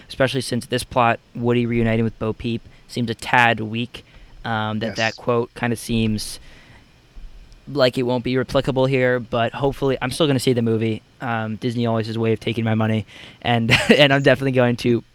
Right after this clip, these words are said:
Speaker 1: I'll probably, uh, enjoy it when I see it, but I hope it just doesn't ruin how well Toy Story three ended it, and
Speaker 2: Mm-hmm.
Speaker 1: then c-, because of how well it wrapped it up, and then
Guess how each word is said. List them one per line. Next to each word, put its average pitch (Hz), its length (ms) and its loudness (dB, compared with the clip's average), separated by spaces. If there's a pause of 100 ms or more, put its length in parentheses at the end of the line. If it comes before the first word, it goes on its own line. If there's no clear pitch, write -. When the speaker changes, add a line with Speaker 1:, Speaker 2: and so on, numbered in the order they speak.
Speaker 1:
I'll 135 80 -2
probably, 131 400 4
uh, 107 80 -2
enjoy 110 320 -2
it 110 40 0
when 113 100 -6
I 110 40 -4
see 110 200 -2
it, 104 120 -2
but 110 180 -2 (300)
I 139 80 4
hope 151 220 4
it 139 60 0
just 131 140 -4
doesn't 123 280 0
ruin 113 400 0
how 120 260 2
well 113 300 2
Toy - 180 -2
Story 117 240 -4
three 110 240 -6
ended 110 260 -8
it, 107 180 -8 (360)
and 113 340 -4
Speaker 2:
Mm-hmm. 113 200 -2
Speaker 1:
then - 200 -2 (220)
c-, 147 60 -2
because 143 340 0
of 127 60 -4
how 127 160 8
well 120 160 8
it - 20 2
wrapped 113 240 0
it 120 80 -2
up, 117 180 0
and 120 120 -2
then 110 180 -2